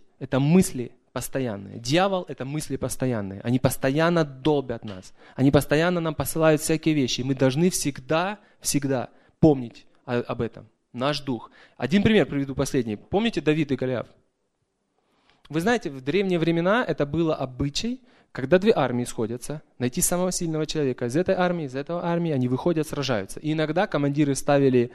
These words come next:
ставку: "Если твой выигрывает, а мы сдаёмся". Когда выхо-, выходили эти два,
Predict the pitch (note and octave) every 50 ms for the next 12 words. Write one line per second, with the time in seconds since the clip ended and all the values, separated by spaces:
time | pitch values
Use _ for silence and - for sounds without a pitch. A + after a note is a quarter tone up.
0 | - - - - - D3 C3 A#2+ A#2+ - A2 A2+ C#3 C#3 C#3 - C#3+ - C#3+ C#3+
1 | C#3 C3 C3+ E3+ A3 B3+ B3 A#3 G3+ G3 F#3+ F#3 - - - _ _ _ - C3+
2 | A#2+ A#2 C3+ D3 D3 C3 C3 B2+ A#2+ G2+ - - - - - - _ _ _ _
3 | _ _ _ _ _ _ _ _ _ _ _ _ _ _ _ _ _ _ _ _
4 | _ _ _ - - - - - - - - D3+ E3 E3 A3+ B3+ C#4+ C4+ - A#3+
5 | - E3+ F3 - F#3+ F3 G#3+ G#3+ F#3+ - E3 D#3+ - D#3 C#3 C#3+ D#3 G#3 B3+ C#4
6 | C4+